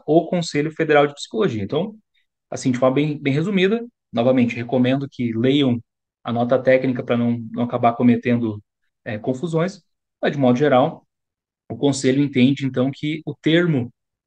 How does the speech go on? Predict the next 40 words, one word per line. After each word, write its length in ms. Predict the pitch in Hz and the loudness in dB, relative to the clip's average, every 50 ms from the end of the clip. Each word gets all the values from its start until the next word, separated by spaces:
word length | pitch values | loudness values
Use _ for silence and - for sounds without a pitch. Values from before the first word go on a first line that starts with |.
| _ _ | _ _
síndrome 520 | _ - - - 160 170 170 151 147 139 135 | _ -14 -10 -4 -2 -2 -2 0 0 0 0
de 100 | 131 135 | 2 2
alienação 400 | 127 131 131 127 127 - 139 131 | 2 2 2 0 0 -2 -2 0
parental, 680 | 139 135 143 143 143 139 - 123 127 143 165 - - _ _ _ _ _ _ _ _ _ _ | 2 2 2 0 -2 0 0 2 2 2 0 -4 -8 _ _ _ _ _ _ _ _ _ _
do 100 | 120 120 | -16 -4
ponto 260 | 120 127 131 131 135 | -2 -2 -2 0 -2
de 80 | 123 127 | -4 -4
vista 260 | 120 131 120 120 127 | -2 -4 -4 -4 -6
puramente 560 | 120 - 165 165 175 156 147 143 139 - - | -6 -4 -2 -2 0 0 0 -2 -4 -6 -2
técnico, 560 | - 135 127 127 127 - 151 151 147 - - - | 2 2 2 2 2 -2 -6 -6 -8 -10 -12 -10
ele 200 | - 135 135 139 | -8 -6 -6 -6
deve 460 | 139 135 135 123 131 131 139 147 147 | -8 -10 -6 -2 0 2 2 2 0
ser 260 | 147 - - 135 135 131 | -6 -8 -4 -4 -4 -2
desconsiderado. 880 | 135 143 139 - - 135 135 135 143 143 147 143 131 113 107 101 - _ _ _ _ _ _ _ _ _ _ _ _ _ _ | -2 -4 -6 -6 -6 -6 -6 -6 -2 0 0 2 2 0 -2 -4 -8 _ _ _ _ _ _ _ _ _ _ _ _ _ _
Não 180 | - - 220 226 | -2 -2 0 0
só 400 | 226 - 143 117 107 101 - - _ _ _ _ | 2 2 2 2 2 0 -6 -14 _ _ _ _
porque, 540 | - 131 123 127 - 127 123 113 107 104 - | -4 -4 -2 -2 2 2 2 2 2 -2 -6
é, 280 | - 120 113 110 - 117 | -4 -4 -2 -2 -2 -2
ele 280 | 120 120 120 120 113 110 | 0 0 0 0 2 0
não 200 | 127 143 143 135 | 0 2 2 2
é 180 | 127 123 120 | 2 2 0
descrito, 560 | 120 120 123 123 - - 131 139 143 143 - | -2 -4 -8 -10 -6 -2 0 0 0 2 2
então, 380 | 123 120 120 120 117 113 110 - _ _ _ _ _ _ _ _ | 0 2 2 2 0 0 -2 -6 _ _ _ _ _ _ _ _
na 200 | - 120 113 113 | -6 -4 -4 -4
Associação 440 | 113 - 120 - 131 120 123 135 | -4 -6 -6 -4 -4 -2 -2 0
Americana 440 | 127 127 123 123 120 120 131 123 123 | 2 2 2 2 2 2 2 4 4
de 100 | 120 120 | 4 2
Psiquiatria, 720 | 120 - - 123 - 113 113 - 127 160 175 165 143 123 | 0 -6 -8 -8 -8 -6 -4 -4 -2 -2 -2 0 0 0
ou 60 | 120 | 2
mesmo 540 | 117 120 123 120 120 117 117 113 107 107 110 - | 2 2 2 2 2 -2 -4 -4 -6 -8 -10 -10
na, 220 | 113 107 107 107 | -8 -8 -8 -8
no 300 | 104 107 107 107 104 104 107 | -8 -8 -8 -8 -10 -12 -12
D 160 | 107 117 117 113 | -6 -4 -2 -2
S 240 | 110 - - - 113 | -2 -4 -4 -6 -6
M, 120 | 143 190 | -4 -4
né, 160 | 196 151 127 | -4 -6 -6
como 160 | 120 - 123 | -6 -6 -4
eles 140 | 117 113 110 | -4 -4 -4
lembram 260 | 110 113 113 123 131 | -4 -4 -2 -2 -2
aqui, 300 | 139 135 135 143 170 196 | -2 -4 -4 -4 -4 -4